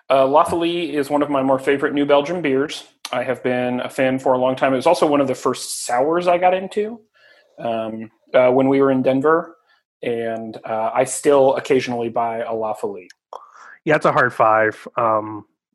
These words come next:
Speaker 2: you don't, you don't see a sour and a brown going together, but they blend it so well.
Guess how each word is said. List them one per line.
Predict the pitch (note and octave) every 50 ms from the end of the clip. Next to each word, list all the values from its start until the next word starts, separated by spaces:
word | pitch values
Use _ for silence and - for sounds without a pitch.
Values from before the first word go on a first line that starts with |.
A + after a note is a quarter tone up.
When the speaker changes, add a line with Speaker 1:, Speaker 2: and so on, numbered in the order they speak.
| _ _ _ _ _ -
Speaker 2:
you | D3 C#3 C#3
don't, | D3 C#3+ D3 D3 - _ _
you | - C#3+
don't | C#3+ E3 E3 -
see | - D#3
a | C#3 C3
sour | - - C3+ B2+ B2+ B2 A#2+ A#2+
and | A#2 A2
a |
brown | G#2 - A#2 A#2 A#2 A2+ A2 A2
going | A2 A2+ G#2+ A2 A2 G#2
together, | G#2 G2 A2 A2 G#2 G#2 G#2 G2+ - _ -
but | - A#2 G#2+ G#2 - _ _ _ _ _ _ _ _ _ _ _ _ _ _ _ _ _ - -
they | C3 C3 B2+
blend | A#2+ A2+ B2 C#3 C#3 C#3 C#3
it | B2+ C3
so | - - A#2
well. | A2 A2 B2 B2+ B2+ B2+ B2+ B2+ A#2+